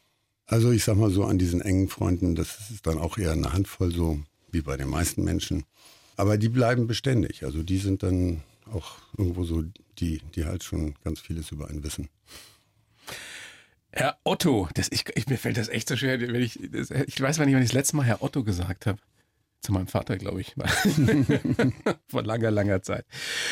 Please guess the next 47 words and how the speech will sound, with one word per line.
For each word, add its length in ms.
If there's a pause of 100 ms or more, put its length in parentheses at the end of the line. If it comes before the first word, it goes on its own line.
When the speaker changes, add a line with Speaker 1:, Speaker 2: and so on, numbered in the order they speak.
(200)
Speaker 2:
Herr 120
Otto, 120
ich 100
habe 100
für 100
Sie 120
einen 100
Lebenslauf 420
geschrieben. 460 (420)
Äh, 120
mache 180
ich 40
ja 80
für 120
jeden 200
Gast, 220
den 120
würde 140
ich 60
Ihnen 120
jetzt 160
reichen 220
über 160
diese 380 (380)
Plexiglasscheibe, 920
die 140
uns 200
nach 200
wie 60
vor 220
hier 160
trennt. 380 (640)
Sie 360
kennen 320
den 160
nicht, 320
Sie 160
sehen 180
ihn 80
zum 140
ersten 280
Mal, 180
Sie 100
lesen 260
den 180
bitte 240
vor 360